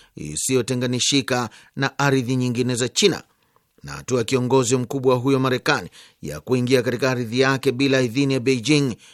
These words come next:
ni uvunjaji wa wazi na wa kijeuri wa haki ya kujitawala ardhi yote ya China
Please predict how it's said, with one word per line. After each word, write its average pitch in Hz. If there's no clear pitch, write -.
ni -
uvunjaji 120
wa 127
wazi 127
na 135
wa 131
kijeuri 127
wa 131
haki 123
ya 123
kujitawala 120
ardhi 120
yote 123
ya 117
China 160